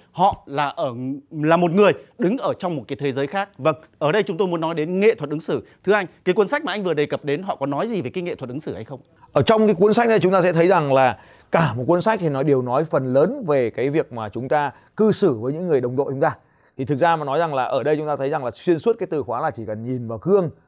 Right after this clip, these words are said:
Speaker 2: và nhìn vào cửa sổ. Đấy cũng chính là cái cách mà con người chúng ta cư xử với nhau. Chúng ta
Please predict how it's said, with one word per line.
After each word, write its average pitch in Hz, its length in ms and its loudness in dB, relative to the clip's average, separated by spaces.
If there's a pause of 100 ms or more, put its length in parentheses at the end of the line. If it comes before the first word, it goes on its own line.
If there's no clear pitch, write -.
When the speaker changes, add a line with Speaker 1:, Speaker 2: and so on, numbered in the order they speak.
(160)
Speaker 2:
và 151 340 0
nhìn 151 280 0
vào 127 100 -2
cửa 127 200 -6
sổ. 110 240 -4 (240)
Đấy 143 140 0
cũng 190 140 -6
chính 180 140 -2
là 180 80 -6
cái - 120 -14
cách 247 160 -2
mà 175 100 -10
con 139 260 -8
người 123 180 -4
chúng 107 100 -12
ta 127 100 -4
cư 156 200 -2
xử 123 220 -4
với 98 120 -10
nhau. 131 180 -4 (400)
Chúng 131 80 -6
ta 143 300 2